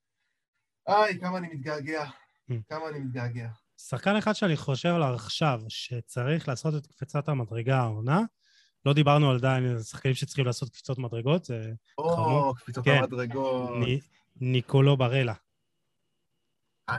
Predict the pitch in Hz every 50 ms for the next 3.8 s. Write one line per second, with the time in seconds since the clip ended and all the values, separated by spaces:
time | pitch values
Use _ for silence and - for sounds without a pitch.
0 | - - 117 - 160 160 147 123 101 87 95 131 160 190 202 175 143 127 117 120
1 | 120 123 147 165 - 190 151 127 120 120 139 196 247 240 196 139 117 - - -
2 | 139 139 127 117 - 120 104 110 - - 120 123 135 - - 165 143 131 135 156
3 | 196 220 220 190 160 156 139 131 127 123 120 123 120 117 113 110